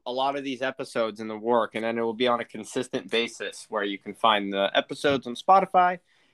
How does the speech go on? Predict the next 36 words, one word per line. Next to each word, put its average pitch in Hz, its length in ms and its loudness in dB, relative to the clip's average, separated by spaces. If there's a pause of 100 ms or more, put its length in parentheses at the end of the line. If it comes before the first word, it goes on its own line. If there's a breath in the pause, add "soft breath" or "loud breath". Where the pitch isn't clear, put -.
(140)
and 160 220 0
you 151 60 -6
can 143 120 -10
find 135 220 0
it 120 100 0
on 120 120 4
our 110 100 0
YouTube 92 460 -8
page. - 400 -6 (120)
And, 110 240 0
uh, 101 160 4
one 240 220 2
question 311 340 0
I 240 60 2
did 196 160 0
have 196 220 4
for 147 80 -4
you, 165 180 -4
Juan, 160 260 4 (380 soft breath)
do 143 100 -4
you 202 160 0
have 240 300 4
your, 180 320 -4 (180)
uh, 123 260 -2 (140)
podcasts 180 800 -4
available 143 540 -6
for, - 100 -8
like, 120 240 -2
audio 143 400 -4
listening 147 540 -8
anywhere 156 580 -2
on 147 140 -2
the 139 80 -6
internet 156 400 -12
or 135 60 -6
any 143 200 -10